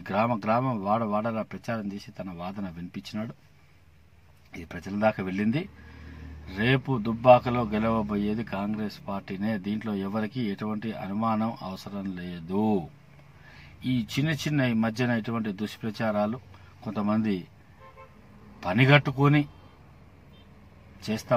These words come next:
ఉంటారు. మరి అటువంటి ప్రచారాలను తిప్పికొట్టాల్సిన అవసరం ఉంది, ప్రజలకు నిజాలు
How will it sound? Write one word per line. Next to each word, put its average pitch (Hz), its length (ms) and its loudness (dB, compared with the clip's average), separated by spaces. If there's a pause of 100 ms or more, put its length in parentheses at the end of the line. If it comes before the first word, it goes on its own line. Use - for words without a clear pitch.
(100)
ఉంటారు. 123 300 2 (460)
మరి 95 180 -2
అటువంటి 110 360 -2 (200)
ప్రచారాలను 110 560 -2
తిప్పికొట్టాల్సిన - 680 -6
అవసరం 98 400 -8
ఉంది, 113 160 -4 (440)
ప్రజలకు 107 360 -2
నిజాలు 107 400 2